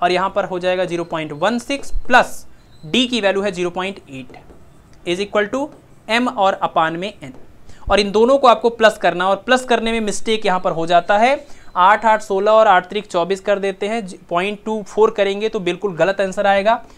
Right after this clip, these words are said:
देखिए ज़ीरो पॉइंट वन सिक्स के बाद ज़ीरो पॉइंट एट है, क्या है? ज़ीरो पॉइंट एट है, that means ये ज़ीरो पॉइंट एट ज़ीरो हो गया, सिक्स हो गया और नाइन हो गया,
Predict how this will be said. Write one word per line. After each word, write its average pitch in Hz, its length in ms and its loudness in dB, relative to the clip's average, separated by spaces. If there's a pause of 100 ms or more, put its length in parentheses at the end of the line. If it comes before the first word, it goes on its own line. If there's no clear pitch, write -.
(180)
देखिए 220 180 -4
ज़ीरो 185 240 -2
पॉइंट 214 320 -6
वन 196 200 -2
सिक्स 208 280 -12
के 214 160 -6
बाद 202 260 2
ज़ीरो 196 180 -4
पॉइंट 208 300 -6 (180)
एट 220 260 0
है, 180 160 -2 (480)
क्या 240 120 4
है? 226 160 2
ज़ीरो 180 200 -2
पॉइंट 233 400 0 (440)
एट 240 280 4
है, 196 160 0
that 180 220 2
means 214 180 -8
ये 208 100 -4
ज़ीरो 190 180 -4
पॉइंट 196 340 -8
एट 180 220 -4
ज़ीरो 185 200 -6
हो 180 120 -4
गया, 175 180 -2
सिक्स 202 320 -12
हो 190 60 -6
गया 190 180 -2
और 180 140 -2
नाइन 160 240 -6
हो 165 100 -8
गया, 202 220 -2